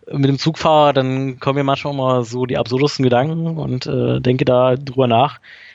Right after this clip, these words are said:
Ja, und dann kam halt meine Haltestelle und ich bin ausgestiegen, ganz normal, halt meinen, meinen Rucksack hab ich aufgesetzt und ich hatte das, äh, äh, dieses Buch, das war in, noch in den Karton verpackt,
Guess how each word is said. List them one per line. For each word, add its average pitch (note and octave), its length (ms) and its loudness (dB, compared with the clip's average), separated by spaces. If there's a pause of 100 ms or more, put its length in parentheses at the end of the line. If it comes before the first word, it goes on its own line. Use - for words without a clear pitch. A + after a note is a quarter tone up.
Ja, A#2+ 120 2
und B2 120 0
dann B2 100 0
kam B2 240 0
halt C3+ 140 -2
meine A#2+ 240 -2
Haltestelle D#3 720 0
und B2+ 340 -4
ich - 140 -8
bin B2 420 -2
ausgestiegen, D#3+ 640 0
ganz C3+ 200 0
normal, C3+ 340 4
halt C3 260 0
meinen, B2 180 -2
meinen B2 200 0
Rucksack C3+ 360 -2
hab B2+ 120 0
ich C3+ 80 -4
aufgesetzt D3+ 580 -2 (500)
und B2+ 200 0
ich B2 100 -2
hatte C3 180 0
das, C3 340 2
äh, A#2+ 560 2 (400)
äh, A#2+ 220 0
dieses A2+ 340 -6
Buch, D#3 260 -4
das A#2 180 0
war A#2+ 240 4
in, A#2+ 260 -2
noch B2+ 300 -4
in C3 80 -2
den A#2+ 120 -2
Karton C3 340 -2
verpackt, - 440 -4